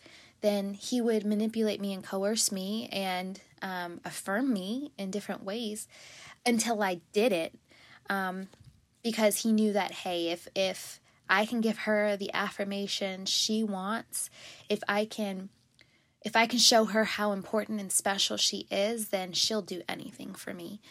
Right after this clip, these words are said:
And I even realize now how desperately I needed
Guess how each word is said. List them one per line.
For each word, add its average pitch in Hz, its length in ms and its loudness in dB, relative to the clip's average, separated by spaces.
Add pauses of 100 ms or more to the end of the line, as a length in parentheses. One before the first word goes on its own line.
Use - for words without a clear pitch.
(460)
And 196 260 -2
I 196 120 2
even 190 360 -2
realize 180 420 -4
now 180 640 -6 (280)
how 175 360 -2 (440)
desperately 196 1000 2 (540)
I 202 180 2
needed 185 580 -2